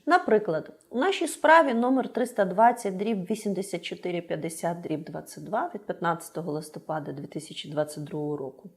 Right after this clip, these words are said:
вдові повинні виплачувати пенсію за грошовим забезпеченням, яке дорівнює тринадцять тисяч п'ятсот шістнадцять гривень. Але їй не врахували надбавки та премію. Тобто більше дев'яти тисяч не йшло у розрахунок пенсії по втраті годувальника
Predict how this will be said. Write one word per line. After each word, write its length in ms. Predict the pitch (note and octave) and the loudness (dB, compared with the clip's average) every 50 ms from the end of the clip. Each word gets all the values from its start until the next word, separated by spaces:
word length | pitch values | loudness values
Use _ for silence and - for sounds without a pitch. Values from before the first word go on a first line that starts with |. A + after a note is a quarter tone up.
| _ _ _ _ _ - - - - - - - - | _ _ _ _ _ -20 -20 -20 -20 -20 -18 -12 -4
вдові 280 | F#3+ E3 G#3+ A#3+ F4+ G4 | 2 4 6 6 6 6
повинні 420 | G4 D4+ B3+ B3+ D4 C#4+ B3+ A#3+ | 6 4 4 6 6 6 6 4
виплачувати 760 | G3 G3+ G3+ - E3+ G3 A#3+ D4+ - - A#3 G#3+ G#3 - E3+ | 2 0 0 2 2 2 2 2 0 -6 -6 -6 -6 -6 -6
пенсію 520 | E3 - F3+ G3+ A#3 C4+ C#4+ - - D3 | -2 2 2 4 4 2 -2 -4 -4 -4
за 120 | E3+ D#3 D#3+ | -2 -2 -2
грошовим 460 | F3+ E3+ D#3 - - F#3 G3+ A#3+ C#4 | -2 -4 -6 -4 -2 -2 -2 -2 -2
забезпеченням, 840 | A#3+ G#3 D#3+ D#3+ D#3+ D#3 - - G3+ B3 B3 - - E3 C3 - - - _ - - - - - - | 0 0 0 0 -2 -2 -2 -2 -2 -2 -2 -4 -8 -8 -10 -12 -14 -18 _ -20 -20 -20 -20 -8 0
яке 400 | - F3 F3+ F#3 - C#4+ D4+ D#4 | 2 2 2 4 4 4 4 4
дорівнює 680 | A#3+ F3+ E3+ E3+ E3+ F3 D#3+ D#3 D#3 D3+ D3 C#3+ C#3+ - - - | 4 4 2 4 4 2 2 0 0 -2 -4 -6 -8 -10 -12 -6
тринадцять 580 | - - F3+ F#3+ G3+ G3+ F#3+ F#3+ - F3 E3 - | -2 2 4 4 6 4 4 2 -2 -8 -10 -6
тисяч 440 | - G#3 B3 C4 - C4+ - - - | -6 -6 -6 -6 -8 -10 -10 -12 -10
п'ятсот 420 | - - F3+ E3 E3+ - F3+ E3+ | -4 -4 -4 -2 -2 -2 -4 -2
шістнадцять 680 | - - - E3 - E3 E3 F3+ F#3+ F#3+ - F3+ - | -4 -8 -8 -8 -4 -2 -2 -2 -2 -4 -8 -10 -10
гривень. 500 | F3 D#3+ D3+ D#3 D3 - - - - E3+ - - _ | -8 -8 -8 -8 -10 -10 -12 -14 -14 -16 -18 -18 _
Але 260 | - - G3 A#3 C4+ | 2 4 6 8 6
їй 220 | C#4+ C#4 C#4+ C#4+ C#4+ | 6 6 4 4 4
не 120 | C#4 C4+ | 4 2
врахували 680 | C4+ C#4 C#4 C4+ - D4 C4 G#3 F#3+ F3+ F3 E3+ E3 E3 | 2 2 0 0 0 -2 4 8 10 10 10 10 6 4
надбавки 580 | E3 E3 D#3+ D3 E3+ - E3+ F3+ F3+ - - F#3 | 2 0 -2 0 4 6 6 6 6 2 -6 -8
та 120 | - F3 | -6 -6
премію. 500 | E3 - - - D#3+ D#3+ E3 E3 E3 - - - | -6 -6 -4 -6 -4 -4 -6 -8 -12 -12 -4 2
Тобто 300 | - A#3+ A#3 - - A3+ | 2 2 2 4 2 2
більше 360 | G#3+ A#3 C#4 D4 - - A#3+ | 2 2 0 -2 -2 -2 0
дев'яти 340 | G3 G#3 G3 G3 G3 - - | 0 2 2 2 2 2 0
тисяч 460 | G#3 A3 A#3+ B3+ - C3 - - - | 0 0 -4 -4 -6 -8 -8 -6 -4
не 100 | G3 F#3 | -2 -2
йшло 400 | F#3 F#3 - F#3+ F3+ E3 D#3 - | -2 -4 -2 -2 0 0 -2 -2
у 80 | - E3 | -4 -4
розрахунок 640 | E3 D#3+ D3+ D#3 D#3+ D#3 - F#3 F3 D#3+ D3+ D#3 - | -4 -2 -2 -4 -6 -4 -4 -4 -4 -4 -4 -6 -4
пенсії 400 | - G#3+ B3+ B3+ B3 - - G#3 | -4 -4 -4 -4 -6 -6 -8 -10
по 140 | G#3 - D3+ | -10 -10 -14
втраті 360 | - - E3+ E3 E3 - E3 | -8 -4 -4 -4 -4 -4 -8
годувальника 720 | E3+ D#3+ D#3 D#3+ D3 D#3 D3+ D3 D3+ D3 D3+ - - - | -8 -8 -8 -6 -4 -2 -2 -2 -4 -6 -12 -14 -18 -20